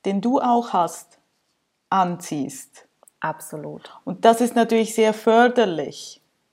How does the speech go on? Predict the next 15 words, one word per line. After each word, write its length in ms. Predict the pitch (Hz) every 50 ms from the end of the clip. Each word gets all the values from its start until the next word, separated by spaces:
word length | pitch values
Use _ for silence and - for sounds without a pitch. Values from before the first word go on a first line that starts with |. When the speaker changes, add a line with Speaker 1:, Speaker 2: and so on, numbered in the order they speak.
| _ _ _ _
Speaker 2:
Ja. 260 | - 175 170 165 160 - _ _ _ _ _ _ _ _ _ _ _ _ _ -
Speaker 1:
Dass 220 | 185 180 185 -
du 200 | - 208 202 202
Speaker 2:
Ja. 140 | 202 208 214
Speaker 1:
siehst, 400 | 196 196 220 233 240 233 - -
okay, 560 | 226 233 - - 220 214 208 196 - - - - - - - - - - - _ _ - 190 - - - - - -
Menschen, 500 | - 202 208 202 214 240 233 - 233 226
die 80 | 214 208
vielleicht 300 | 220 208 202 202 202 -
mit 180 | 214 208 -
Scheuklappen 600 | - 214 202 233 269 - - 233 233 233 247 240 233
durch 160 | 233 233 226
die 160 | - 233 208
Welt 340 | 196 185 190 214 214 - -
gehen, 540 | - 208 202 196 202 214 220 220 240 233